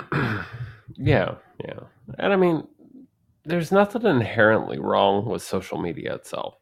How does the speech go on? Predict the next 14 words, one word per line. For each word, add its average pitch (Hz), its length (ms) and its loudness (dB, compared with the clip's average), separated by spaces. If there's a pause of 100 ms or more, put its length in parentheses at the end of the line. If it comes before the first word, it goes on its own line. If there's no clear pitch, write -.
(1000)
Like, 110 420 4 (260)
now, 120 320 10
organizations 107 840 4
like 90 160 -6
Facebook, 117 680 2
that 95 320 -2 (720)
everything 104 540 2
that 95 140 -2
you - 80 -6
look 101 320 -2
at 117 200 6
that 104 120 -10
they're 117 120 -2
tracking 120 720 2